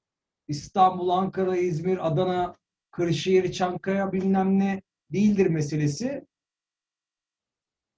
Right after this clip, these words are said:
Büyükten küçüğe. Küçük diyarın kendisi sorunu küçük kılmıyor.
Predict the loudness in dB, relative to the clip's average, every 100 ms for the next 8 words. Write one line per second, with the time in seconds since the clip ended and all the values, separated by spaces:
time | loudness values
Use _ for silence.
0 | _ _ _ _ -2 0 0 -2 0 2
1 | 0 -8 _ _ _ _ _ -20 -8 -4
2 | -2 -4 -10 _ _ _ _ _ _ _
3 | _ _ _ _ _ _ _ _ _ _
4 | _ _ _ _ _ _ _ _ _ -6
5 | -4 -2 2 6 6 4 2 4 4 2
6 | -2 -4 _ _ _ _ _ _ -10 0
7 | 4 4 4 2 _ _ _ -20 -12 -10
8 | -10 _ _ _ _ _ _ _ 2 4
9 | 6 4 2